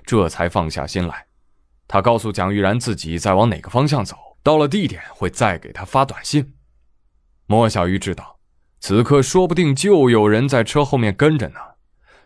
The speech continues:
但是对方怎么会知道自己的电话呢？难道是殷康宁告诉他们的？只是莫小鱼啊，心里一直在忐忑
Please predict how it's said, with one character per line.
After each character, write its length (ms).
但 160
是 120
对 160
方 220
怎 180
么 80
会 160
知 140
道 140
自 160
己 100
的 140
电 220
话 280
呢？ 140
难 200
道 140
是 120
殷 200
康 200
宁 200
告 180
诉 140
他 100
们 80
的？ 160
只 160
是 140
莫 240
小 240
鱼 140
啊， 140
心 220
里 80
一 300
直 260
在 240
忐 340
忑 300